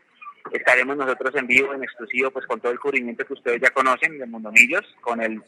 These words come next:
prepartido, con el postpartido, con la rueda de prensa, las declaraciones, con la salida del hotel, con los hinchas. Y el equipo regresa a Bogotá el jueves a las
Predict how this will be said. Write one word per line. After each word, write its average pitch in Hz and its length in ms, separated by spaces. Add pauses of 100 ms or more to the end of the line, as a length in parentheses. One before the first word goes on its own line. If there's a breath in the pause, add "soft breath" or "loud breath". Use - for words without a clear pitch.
(100)
prepartido, 135 720
con 127 120
el 113 80
postpartido, 135 680
con 120 100
la 110 80
rueda 117 200
de - 60
prensa, 123 280
las 113 120
declaraciones, 110 720
con 113 120
la 104 80
salida 107 280
del 117 120
hotel, 123 300
con 110 120
los 101 120
hinchas. 147 340 (800)
Y 156 160
el 151 120
equipo 165 400
regresa 170 680
a 156 100
Bogotá 143 420
el 147 100
jueves 156 460 (460)
a 123 120
las 123 140